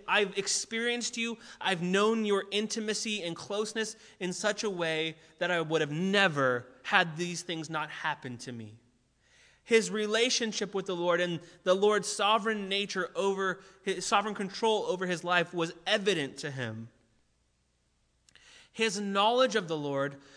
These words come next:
was, was replaced, you know, this, this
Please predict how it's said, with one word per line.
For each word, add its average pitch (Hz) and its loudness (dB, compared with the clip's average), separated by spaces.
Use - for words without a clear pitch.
was, 190 2
was 190 0
replaced, 180 0
you 165 -6
know, 170 -2
this, 175 -2
this 175 -10